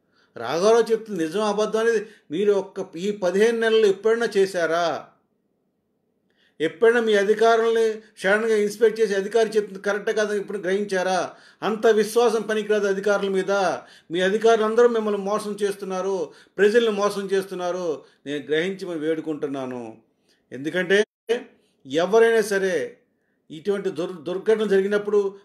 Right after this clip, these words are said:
బాధపడడం కాదు, దుర్ఘటన జరగకుండా చూడాలి. అసలుకి రమేష్ హాస్పిటల్ వాళ్ళకి ఆ స్వర్ణ ప్యాలెస్ హోటల్లో పేషెంట్ ఉంచడానికి ఎవరు పర్మిషన్ ఇచ్చారు? అది తీసుకునే హక్కు వీళ్ళకి ఎక్కడ ఉంది? తీసుకున్నప్పుడు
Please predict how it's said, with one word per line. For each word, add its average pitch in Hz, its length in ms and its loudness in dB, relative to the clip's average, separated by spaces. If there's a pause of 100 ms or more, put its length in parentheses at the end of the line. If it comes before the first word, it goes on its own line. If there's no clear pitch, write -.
బాధపడడం 196 600 0
కాదు, 170 420 -4 (200)
దుర్ఘటన 196 540 0
జరగకుండా 202 640 -2
చూడాలి. 165 600 -2 (260)
అసలుకి 202 340 -2
రమేష్ 196 360 0
హాస్పిటల్ 196 520 -4
వాళ్ళకి 196 420 -4 (260)
ఆ 160 140 0
స్వర్ణ 175 320 -4
ప్యాలెస్ 196 360 -2
హోటల్లో 180 420 -2
పేషెంట్ 190 440 -2
ఉంచడానికి 180 320 -6
ఎవరు 190 160 2
పర్మిషన్ 170 340 -6
ఇచ్చారు? 147 400 -2 (800)
అది 190 200 4
తీసుకునే 214 420 0
హక్కు 202 200 2
వీళ్ళకి 208 240 6
ఎక్కడ 196 220 0
ఉంది? 170 480 -4 (420)
తీసుకున్నప్పుడు 226 640 2